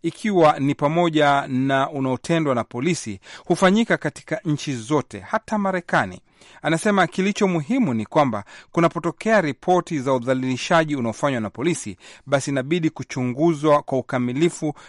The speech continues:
na kwa njia huru. Na wakati walinda sheria na hata wakuu wao wanapotenda uhalifu, basi lazima wafikishwe mbele ya sheria.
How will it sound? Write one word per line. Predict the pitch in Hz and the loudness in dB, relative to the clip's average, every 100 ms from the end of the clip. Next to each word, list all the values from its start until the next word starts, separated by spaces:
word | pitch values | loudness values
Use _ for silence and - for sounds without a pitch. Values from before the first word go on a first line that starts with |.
| - | -6
na | 135 143 143 143 | 0 2 4 2
kwa | - 147 135 | 0 -2 0
njia | 127 - 110 | -4 -6 -8
huru. | 90 - 170 117 85 _ _ - - - | -8 2 4 4 -6 _ _ -20 -14 -2
Na | 143 | 2
wakati | 143 - 196 - 185 156 | 2 2 -2 0 -2 -2
walinda | 156 135 127 151 196 165 | 0 0 2 2 4 2
sheria | - - 139 117 139 165 135 107 90 - - - _ | 0 -2 -4 -2 -4 -2 -2 -4 -6 -16 -20 -20 _
na | 117 127 | -2 -2
hata | - - 180 - 160 | -4 -2 -2 0 -2
wakuu | 131 123 - - 127 | 2 0 -2 -6 2
wao | 143 107 98 | 2 2 0
wanapotenda | 117 139 - 147 - 190 190 165 | -2 -2 -2 -8 -2 0 0 -4
uhalifu, | 110 113 151 - 101 - - - | -6 -4 -4 -4 -12 -16 -20 0
basi | 165 180 | 0 2
lazima | 165 147 202 170 | 0 0 0 0
wafikishwe | 127 - 156 - 131 | -2 -6 -6 -2 -2
mbele | 123 113 | -2 -4
ya | 98 | -6
sheria. | - 107 123 | -8 -4 -4